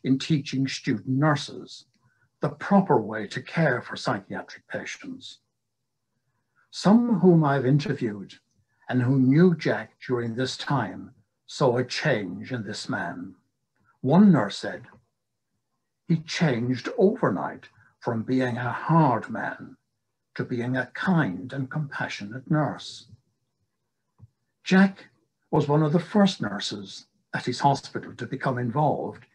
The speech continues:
in community care. And he was very proud of the first patients to leave and to be rehabilitated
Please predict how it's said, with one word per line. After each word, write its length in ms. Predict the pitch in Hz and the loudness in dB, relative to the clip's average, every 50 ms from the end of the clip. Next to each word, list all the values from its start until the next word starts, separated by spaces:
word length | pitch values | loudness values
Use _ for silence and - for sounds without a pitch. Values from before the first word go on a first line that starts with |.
| _ _ _ | _ _ _
in 140 | 120 127 123 | -8 -8 -4
community 580 | - 156 143 127 117 113 110 107 - 135 135 | -2 0 0 2 0 0 -4 -4 -4 -6 -6
care. 520 | 135 - - 175 151 98 - - - - - _ _ _ _ _ _ _ _ _ _ _ _ _ _ _ _ _ _ _ | -6 -4 -2 -2 -2 -2 -4 -8 -12 -14 -16 _ _ _ _ _ _ _ _ _ _ _ _ _ _ _ _ _ _ _
And 80 | 131 139 | 2 6
he 60 | 147 | 6
was 140 | 175 165 - | 6 6 6
very 220 | 233 233 226 214 | 6 6 6 6
proud 640 | 220 - - 185 190 185 175 156 104 95 95 - | 4 4 4 6 6 6 6 4 2 0 -4 -6
of 80 | 127 120 | -8 -6
the 100 | 139 127 | -6 -8
first 360 | - - 156 156 151 - - | -2 0 0 0 0 -2 -4
patients 560 | - 139 113 - - - 104 101 101 104 - - | -4 -4 -4 -4 -6 -8 -8 -8 -8 -10 -10 -6
to 120 | - 143 | -4 -4
leave 440 | 131 151 143 98 - - - - - - - _ _ _ _ _ _ _ _ _ _ _ _ _ _ _ _ _ _ _ _ _ - | -2 -2 -2 -4 -6 -10 -16 -20 -20 -20 -20 _ _ _ _ _ _ _ _ _ _ _ _ _ _ _ _ _ _ _ _ _ -8
and 380 | 143 131 135 131 127 - - - _ _ _ _ | -2 0 2 2 0 -2 -8 -14 _ _ _ _
to 100 | - 131 | -6 -2
be 120 | 131 143 | 2 2
rehabilitated 1080 | 143 139 156 147 165 160 160 151 131 110 110 110 - - 117 95 - - 98 95 - | 4 4 4 6 4 4 4 2 0 0 -2 -6 -6 -6 -6 -6 -6 -8 -8 -10 -10